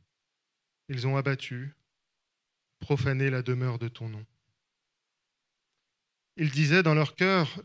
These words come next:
Traitons-les tous avec violence. » Ils ont brûlé dans le pays tous les lieux saints.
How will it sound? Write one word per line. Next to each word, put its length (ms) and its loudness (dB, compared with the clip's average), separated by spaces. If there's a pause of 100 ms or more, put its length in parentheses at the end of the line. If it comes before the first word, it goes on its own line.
Traitons-les 540 4
tous 320 -4
avec 180 2
violence. » 720 0 (1700)
Ils 280 2
ont 60 4
brûlé 480 4
dans 140 2
le 140 0
pays 460 0 (1200)
tous 160 -2
les 140 4
lieux 160 -2
saints. 300 -8